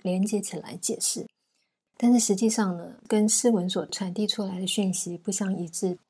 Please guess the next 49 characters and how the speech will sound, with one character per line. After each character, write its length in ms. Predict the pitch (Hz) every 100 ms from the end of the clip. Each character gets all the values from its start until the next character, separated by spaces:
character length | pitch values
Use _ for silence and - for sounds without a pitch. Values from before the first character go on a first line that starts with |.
| _ _ _ _
或 160 | - 226
者 80 |
是 140 | 185 202
它 180 | - 190
的 80 |
主 160 | 185 -
题 220 | - 180
虽 200 | - 208
然 280 | 185 160 160
女 160 | 196 190
性 220 | 185 214
也 100 | 180
是 100 | -
当 220 | - 190
中 160 | 185 185
的 80 | 185
当 220 | 185 185
事 120 | -
者， 220 | 180 - - _ _ _ _ -
但 120 | 220
是 120 | 220
它 160 | 202 214
所 180 | -
涉 260 | - - 233
及 240 | 190 180
的 280 | 180 175 170
问 220 | 180 190 165
题 400 | - - 190 -
或 120 | - 180
者 80 |
问 160 | 175 180
题 140 | 185
的 100 | 185
性 300 | 180 - 180
质 300 | 175 - 170 - _ -
其 160 | -
实 120 | 214 220
是 180 | -
一 80 | 226
种 200 | 220 190
普 200 | 190 180
遍 320 | - - 233
的 200 | 190 175 185
人 200 | 190 185
共 200 | 190 208
同 180 | 196 185
的 80 | 185
问 160 | 180 180
题， 240 | - -